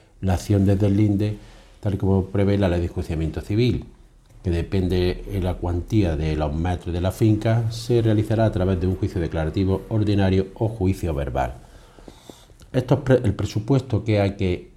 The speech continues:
tiene que haber para que se pueda ejercitar la acción de deslinde es la siguiente. En primer lugar, la titularidad dominical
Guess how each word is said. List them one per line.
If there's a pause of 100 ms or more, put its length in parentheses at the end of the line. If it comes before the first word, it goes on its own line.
tiene
que
haber
para
que
se
pueda
ejercitar
la
acción
de
deslinde (1400)
es (240)
la
siguiente. (200)
En
primer
lugar, (460)
la
titularidad
dominical